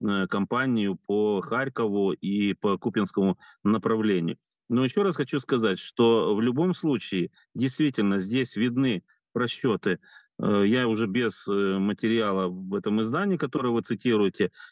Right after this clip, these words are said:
видны просчеты российского командования. И опять-таки мы можем говорить о том, что те красные линии, о которых так долго говорили большевики, э, извините, э, россияне, я почему большевиков вспомнил,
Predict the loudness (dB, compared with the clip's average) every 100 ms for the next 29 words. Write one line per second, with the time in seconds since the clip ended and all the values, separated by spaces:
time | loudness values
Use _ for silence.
0 | -2 2 4 4 2 0 -2 -2 -2 0
1 | 0 0 0 -2 0 0 0 0 0 0
2 | 0 0 0 -2 -2 -2 -2 -2 -4 -4
3 | -4 0 2 2 2 0 0 0 0 -2
4 | -2 0 0 0 0 0 0 -20 -2 0
5 | 2 0 2 2 2 2 2 0 -2 -4
6 | -4 0 -2 -2 -2 -2 0 2 2 2
7 | 2 2 2 0 -2 -6 -4 -2 -2 0
8 | 0 0 _ _ -6 -4 -2 2 4 4
9 | 2 0 0 0 0 0 -2 0 0 0
10 | -2 -2 -4 -4 0 2 2 2 0 0
11 | 0 0 2 2 2